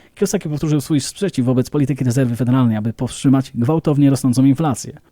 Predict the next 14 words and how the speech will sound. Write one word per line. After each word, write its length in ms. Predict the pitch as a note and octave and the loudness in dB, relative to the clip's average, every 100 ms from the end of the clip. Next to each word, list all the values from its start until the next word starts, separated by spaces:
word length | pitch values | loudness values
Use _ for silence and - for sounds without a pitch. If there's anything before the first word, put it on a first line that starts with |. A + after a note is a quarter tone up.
| - | -6
Uważa, 540 | A2 A#2+ A#2+ - A3+ F2+ | -2 0 2 0 -2 -4
że 220 | E3 G3+ | -4 -4
problemem 560 | - F#3+ G3 F#3 F3+ E3 | -2 0 0 0 2 2
jest 160 | C#3 | 0
tutaj 200 | C#3 C#3+ | -2 -2
po 120 | C3 | -2
prostu 440 | - C3+ A#2+ - A#2 | -2 -2 -4 -4 -6
Fed 480 | - E3+ F2 - _ _ _ _ - | -2 -2 -4 -10 _ _ _ _ 0
i 80 | |
instytucja 460 | C#3+ - C#3+ D3 C3+ | 2 2 -2 0 0
ucieka 300 | B2+ C3+ C3 | 0 -2 -2
się 140 | B2 | -2
do 80 | A2+ | -4
potężenia 680 | A#2+ C3+ C3 - A#2 A2 | -4 -2 -2 2 2 2